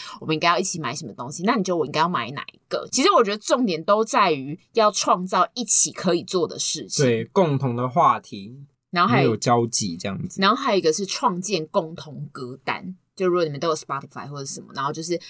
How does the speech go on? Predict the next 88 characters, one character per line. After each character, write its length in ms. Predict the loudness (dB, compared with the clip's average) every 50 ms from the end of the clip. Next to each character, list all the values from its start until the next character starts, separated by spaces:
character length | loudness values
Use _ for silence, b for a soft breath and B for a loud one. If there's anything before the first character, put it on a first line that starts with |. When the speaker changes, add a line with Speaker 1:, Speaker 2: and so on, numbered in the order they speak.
| B B
Speaker 1:
创 240 | -2 -2 0 0 -2
建 120 | -6 -4
一 20 | -4
个 80 | -4
歌 160 | -4 -4 -4
单， 140 | -2 -2 0
然 100 | 2 2
后 40 | 2
你 60 | 0
们 80 | 0 -2
两 140 | -4 -6 -6
个 60 | -6
在 120 | -6 -6 -2
异 100 | -2 -4 -2
地 140 | 0 2 2
的 80 | 2
时 120 | 2 0 -6
候 60 | -4
都 120 | -4 -6
可 140 | -4 -4 -8
以 40 | -8
听， 320 | -8 -10 -12 -12 -12 -14 _ _ _
然 120 | _ -4 -4
后 60 | -2
那 80 | -2 -4
个 60 | -4
歌 140 | -4 -6 -6
单 140 | -4 -4 -6
可 100 | -6 -8
能 80 | -10
会 120 | -8 -8 -8
有 60 | -8
个 100 | -8 -12
名 180 | -12 -14 -18 -18
字， 140 | -18 -18 -18
然 80 | -16 -16
后 120 | -16 -16
比 160 | -14 _ -16
如 60 | -14 -12
说 220 | -12 -10 -10 -10
什 120 | -10 -12
么 100 | -14 -10
想 260 | -6 -4 -4 -2 0 2
我 140 | 2 2
的 100 | 2 0
时 160 | -2 -4 -2 0
候 180 | 0 0 0 0
听， 360 | 0 0 0 0 0 -4 -6
或 140 | -6 -8 -8
者 80 | -8
是 260 | -10 -12 -10 -10 -12 B B B B B B
什 180 | -12 -12 -10 -10
么 100 | -10 -6
难 180 | -6 -6 -6 -2
过 160 | 0 2 2
的 80 | 2 2
时 180 | 0 0 0
候 180 | 0 -2 -2 -2
听， 460 | -4 0 0 2 2 2 -2 -8 -10
什 140 | -12 -16 -18
么， 140 | _ _ _ _
然 100 | -10 -10
后 60 | -4 -4
说 80 | -4
今 240 | -2 -2 -2 -2 0
天 120 | -2 -2
这 80 | -4 -2
是 120 | -4 -4
台 240 | -4 -2 -2 -2 -2
北 140 | 0 -2 -4
的 100 | -4 -6
天 280 | -6 -2 0 0 0 2
气， 340 | 0 0 0 0 -2 -4 -6
什 100 | -10 -12
么， 60 | -14 -16 _
猫 200 | -4 0 2 4
又 120 | 2 2
直 220 | 0 0 -6 -6 -4
摇 200 | -4 -4 -4 -6
头。 340 | -10 -12 -14 -12 -12 -12 -10
Speaker 2:
这 100 | -6 -2
个 100 | 0 0
已 40 | 0
经 160 | 0 0 -4
疯 360 | -6 -6 _ -8 -8 -6 -8 -10
了， 140 | -10 -10 -8
我 140 | -4 -2 0
很 100 | 2